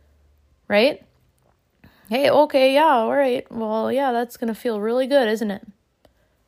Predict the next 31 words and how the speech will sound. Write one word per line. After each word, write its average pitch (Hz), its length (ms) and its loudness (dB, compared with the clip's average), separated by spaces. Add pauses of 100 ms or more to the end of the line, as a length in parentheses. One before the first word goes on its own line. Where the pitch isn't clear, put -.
(720)
It's - 80 -20
gonna 269 180 2
feel 247 200 0
really 262 360 2
good 262 320 4
to 233 160 2
just 233 640 0 (1160)
be 262 140 2
focused 247 580 2
on 208 220 -2
that. 233 320 -4 (1200)
And 233 140 0
I 285 120 4
want 330 280 0
you - 60 -10
to 302 80 -4
be 247 100 -2
focused 214 580 -4
on 202 420 -4 (100)
receiving 202 520 -4
more 190 160 -2
money 190 460 -8 (300)
and 208 180 -2
pleasure. - 560 -6 (1400)
But 233 120 0
I 247 80 4
want 311 220 -2
it 370 80 -12
to 277 100 -4
come 254 320 -6
from 254 340 -6